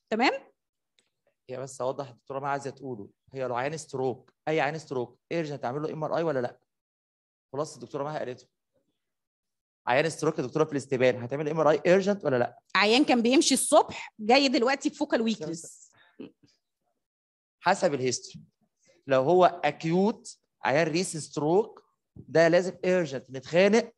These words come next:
Speaker 2: قبل ست ساعات طبعًا، عشان ده اهم حاجه. الدكتوره ما قالت العيان ده اولد، بقى له history، بقى له فتره طويله،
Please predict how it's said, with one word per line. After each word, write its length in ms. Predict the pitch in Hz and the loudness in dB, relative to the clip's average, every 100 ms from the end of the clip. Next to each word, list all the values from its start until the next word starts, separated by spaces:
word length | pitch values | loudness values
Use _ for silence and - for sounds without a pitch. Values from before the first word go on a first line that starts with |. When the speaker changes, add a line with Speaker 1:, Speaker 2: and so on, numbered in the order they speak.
| - | -6
Speaker 2:
قبل 180 | 175 180 | -6 -4
ست 200 | 190 185 | -6 0
ساعات 480 | 156 139 107 - _ _ _ _ | 2 2 0 -8 _ _ _ _
طبعًا، 180 | 165 156 | -2 -2
عشان 280 | 143 156 - _ | -2 -12 -16 _
ده 200 | 123 180 170 | 0 4 4
اهم 160 | 175 185 | 2 -4
حاجه. 360 | 165 123 104 - _ _ _ _ 131 | -2 -2 -4 -14 _ _ _ _ -8
الدكتوره 480 | 123 - - 196 | -8 -10 -4 0
ما 160 | 202 208 | 2 2
قالت 160 | 214 214 | 2 2
العيان 220 | 175 214 | 0 2
ده 260 | 226 233 - 202 | -2 -2 -6 -4
اولد، 360 | 190 147 104 - _ _ _ - | -2 -2 -6 -18 _ _ _ -4
بقى 140 | 143 | 0
له 60 | 170 | 0
history، 220 | 185 185 | -2 0
بقى 100 | 165 | 0
له 60 | 175 | 2
فتره 280 | 180 175 160 | 0 0 -2
طويله، 380 | 151 143 110 | -2 -4 -4